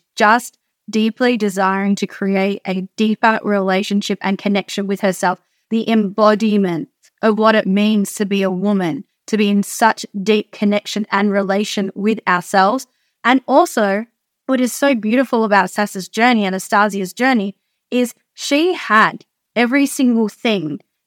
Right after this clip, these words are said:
that society deems as good, as great, as accolades, as accomplishments, as every single thing that if we were to acquire it, then you should feel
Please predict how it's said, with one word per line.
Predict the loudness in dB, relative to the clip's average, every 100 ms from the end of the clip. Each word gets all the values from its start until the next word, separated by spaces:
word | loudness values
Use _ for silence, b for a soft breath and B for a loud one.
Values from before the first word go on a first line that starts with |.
| -2
that | 2 4 2 -2 -14 -20 _ -6
society | -6 0 4 4 2 0 -4 -4 -4 -4 -6 0
deems | 2 4 2 0
as | 0 -2 -2
good, | -2 0 0
as | 0 -2
great, | -2 2 2 2
as | -4 -2 0
accolades, | 2 2 0 0 -2
as | -4
accomplishments, | -2 2 2 0 -2 -2 -2 -2
as | -2 -4 -12 _ -2
every | 2 2
single | 2 2 2
thing | 0 0 2 2
that | 0
if | 0
we | 0 2
were | 0
to | -2 -2
acquire | -4 2 4 6 6
it, | 2 2
then | 0 2
you | 0
should | -2 -4 -6
feel | -2 -2 -2